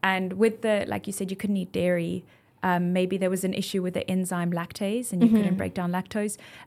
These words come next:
Speaker 1: And certain probiotics actually can lead to the production of those enzymes,
Speaker 2: Mm-hmm.
Speaker 1: which in the future, you know, will get the lactase to be able to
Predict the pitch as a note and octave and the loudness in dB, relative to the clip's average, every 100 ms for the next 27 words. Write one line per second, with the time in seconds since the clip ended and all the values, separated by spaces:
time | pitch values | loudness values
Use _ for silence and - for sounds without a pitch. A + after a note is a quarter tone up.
0 | - G3 G3 - - B3+ A#3 A#3 A3 G3+ | 0 2 2 -2 -4 0 2 2 2 2
1 | G3+ F#3+ - - - - F#3+ - G3+ G3 | 2 0 -2 -8 -8 -6 -6 -6 -4 -4
2 | G3+ F3+ F3 F3+ F#3 F#3+ - F#3 F#3 F3+ | -2 -2 -2 -2 -2 -2 -2 -4 -2 -2
3 | F#3+ - E3+ - F3 - - F3 E3+ D#2+ | -2 -4 -4 -4 -4 -4 -2 -4 -4 -6
4 | - - - G#3+ G#3+ F#3 F#3 - - - | -6 -4 0 4 4 2 0 -2 -10 -12
5 | _ _ _ _ G#3+ G3 F#3+ G#3+ G3+ F#3 | _ _ _ _ 4 4 2 -2 0 0
6 | F3 F3 - - G3 F3+ F3+ F3+ F#3+ F#3 | 0 -2 -10 0 2 2 2 0 0 -2
7 | D#3 - - - - F3+ F3 F3 - F3 | -2 -6 -8 -8 -10 -6 -6 -6 -6 -6